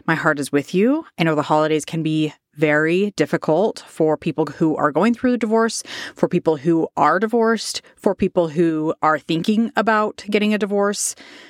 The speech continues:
And so this episode specifically is for you. This episode, I'm going to be talking about helping you set boundaries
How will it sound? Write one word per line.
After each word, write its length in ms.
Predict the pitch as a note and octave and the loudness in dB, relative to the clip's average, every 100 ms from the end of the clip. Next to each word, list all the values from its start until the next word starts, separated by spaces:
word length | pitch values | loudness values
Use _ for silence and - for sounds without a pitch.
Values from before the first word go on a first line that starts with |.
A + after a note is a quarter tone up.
| - _ _ _ - | -20 _ _ _ -4
And 500 | G3 G3 G3 G3 G3 | 0 0 0 -2 -4
so 640 | - G#3 G3 F#3+ F#3+ F#3+ _ _ | 0 2 2 2 0 -2 _ _
this 300 | D#3+ F#3+ C4 | -2 0 2
episode 640 | B3+ F#3 - C#3+ C#3 F#3+ G#3 | 0 0 0 2 2 -2 -6
specifically 960 | - - F3 G#3+ G#3+ F#3 D3+ D3 D3+ - | -6 -2 0 0 0 0 0 2 -2 -2
is 400 | F3 E3+ E3 F3 - | 0 2 0 -4 -10
for 600 | _ - D#3 D3+ D3+ D3+ _ | _ 0 0 0 -2 -4 _
you. 420 | - D#3+ E3 - - - - - - - _ _ _ | -6 0 0 0 -6 -18 -20 -20 -20 -20 _ _ _
This 140 | E3 | 0
episode, 360 | G3 G#3+ G#3+ F#3 | 2 2 2 2
I'm 140 | E3+ | 0
going 160 | D#3+ D#3+ | -2 -2
to 60 | D#3 | -4
be 60 | |
talking 440 | D3 D#3+ D3+ E3 - | -2 -2 -2 -2 -2
about 420 | E3 D3+ C#3+ - - | 0 0 0 -2 -2
helping 360 | F#3 F#3 G3 | -2 0 0
you 140 | F3+ E3+ | 0 -2
set 320 | - E3 - | -2 -2 0
boundaries 1000 | C#3+ D3 A3 G3 D#3+ E3+ C4+ D4 - | 0 2 2 0 0 0 0 -2 -8